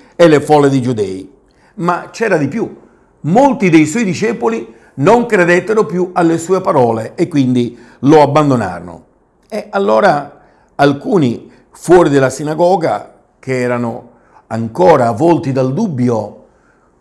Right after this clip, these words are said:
continuano a dire: "Questo linguaggio è duro, chi può intenderlo? Chi può capirlo?" Gesù, proprio perché era capace di leggere anche nei loro cuori, disse: "Questo vi scandalizza?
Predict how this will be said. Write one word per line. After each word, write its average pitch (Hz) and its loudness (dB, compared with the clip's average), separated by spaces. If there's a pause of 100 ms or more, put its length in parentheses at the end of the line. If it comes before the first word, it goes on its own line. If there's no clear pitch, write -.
continuano 147 -2
a 143 2
dire: 143 0 (260)
"Questo 208 0
linguaggio 147 2
è 127 0
duro, 131 -4
chi - -8
può 160 -2
intenderlo? 113 -4
Chi 262 -10
può 254 -2
capirlo?" 92 -14 (880)
Gesù, 139 2 (380)
proprio 143 0
perché 135 -2
era 117 -2
capace 139 2
di 123 -2
leggere 120 0 (240)
anche 139 -2
nei 127 -2
loro 127 -2
cuori, 170 0
disse: 123 -8 (340)
"Questo 208 2
vi 135 0
scandalizza? 147 -2